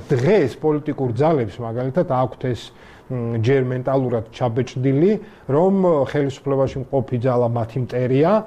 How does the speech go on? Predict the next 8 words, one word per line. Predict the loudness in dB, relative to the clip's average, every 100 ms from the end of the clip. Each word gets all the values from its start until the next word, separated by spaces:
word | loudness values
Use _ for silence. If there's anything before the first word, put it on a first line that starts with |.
| -8
და | -4 0
ისინი | 0 0 -2
მოვლენ | 0 2 2 0
ხელისუფლებაში | -4 -6 -6 -6 -2 -4 -2
და | -2 0
ისინი | 0 -2 0 0 2 4 2 2
შემდეგ | -2 -4 -2 -2
უკვე | -2 0